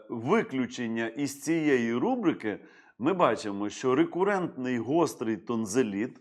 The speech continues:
гострий рекурентний тонзиліт, він виключений із рубрики "Хронічні захворювання аденоїдів і мигдаликів". І рухаючись дальше, говорячи про гострий тонзиліт, нам треба з вами визначитись, коли ж цей гострий тонзиліт є рекурентним.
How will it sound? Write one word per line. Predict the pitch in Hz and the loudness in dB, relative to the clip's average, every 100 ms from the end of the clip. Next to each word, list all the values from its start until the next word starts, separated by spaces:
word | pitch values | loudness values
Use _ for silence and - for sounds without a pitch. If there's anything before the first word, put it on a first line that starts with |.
| _ - | _ -8
гострий | 104 123 160 165 190 196 | -2 2 2 2 0 0
рекурентний | 156 120 120 131 143 135 | 0 -2 -2 0 -2 -4
тонзиліт, | 113 131 123 117 90 80 - _ - - - 110 | -4 -4 -4 -4 -4 -8 -14 _ -20 -20 -12 -2
він | 165 190 | 0 2
виключений | 190 180 143 127 143 127 127 127 | 0 0 -2 -4 -2 -2 0 -2
із | 113 | 0
рубрики | 147 220 190 170 - 127 | 0 0 0 -2 -2 -4
"Хронічні | 139 147 160 156 117 123 | 0 0 0 -2 -4 -4
захворювання | 104 117 147 190 202 185 151 120 104 | -2 -4 0 0 2 0 0 -2 -2
аденоїдів | - 113 117 120 151 170 143 147 - | -2 -2 -2 0 0 0 0 -4 0
і | 139 | 0
мигдаликів". | 147 107 90 71 62 _ _ _ _ - - - _ 127 | 0 -2 -4 -6 -10 _ _ _ _ -20 -20 -20 _ 2
І | 135 135 | 4 4
рухаючись | - 139 240 196 180 165 - 160 147 | 4 4 4 6 6 6 2 0 0
дальше, | 185 254 247 - 120 90 - _ | 2 2 0 0 -2 -2 -10 _
говорячи | 101 151 208 196 135 127 135 | -2 0 6 6 6 2 0
про | - 156 | -2 2
гострий | 170 185 135 - 110 | 4 4 2 0 -4
тонзиліт, | - 123 117 147 214 269 - - - - | -2 -4 0 2 2 0 -4 -20 -18 -2
нам | 139 233 | 0 2
треба | 208 214 170 | 2 2 2
з | 127 | 4
вами | 202 208 165 | 4 4 4
визначитись, | 180 220 202 170 170 - 151 - | 4 4 0 -2 -2 0 -2 0
коли | 156 170 226 | 0 4 4
ж | 175 | 2
цей | - 180 156 | 0 2 4
гострий | 156 208 - 156 | 6 6 4 -2
тонзиліт | 139 156 143 147 170 190 139 | 2 0 0 0 0 -4 0
є | 160 180 | 4 4
рекурентним. | 165 185 196 156 101 87 | 4 6 6 6 2 -8